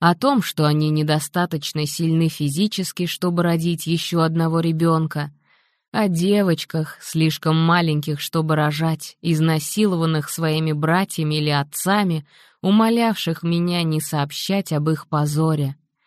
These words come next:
Незамужних девушках, кому я помогала, отдавая их детей женщинам, которые хотели ребенка, но не могли забеременеть.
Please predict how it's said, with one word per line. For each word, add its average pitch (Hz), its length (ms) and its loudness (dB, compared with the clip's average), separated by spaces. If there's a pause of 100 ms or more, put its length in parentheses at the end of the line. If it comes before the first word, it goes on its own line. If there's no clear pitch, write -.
(440)
Незамужних 190 800 2
девушках, 175 960 -2
кому 160 300 2
я 156 140 2
помогала, 156 840 0
отдавая 165 600 0
их 156 180 0
детей 170 520 0
женщинам, 165 720 -2
которые 202 480 -2
хотели 214 600 -2
ребенка, 165 720 -2 (140)
но 233 220 0
не 208 100 2
могли 165 460 2
забеременеть. 156 960 0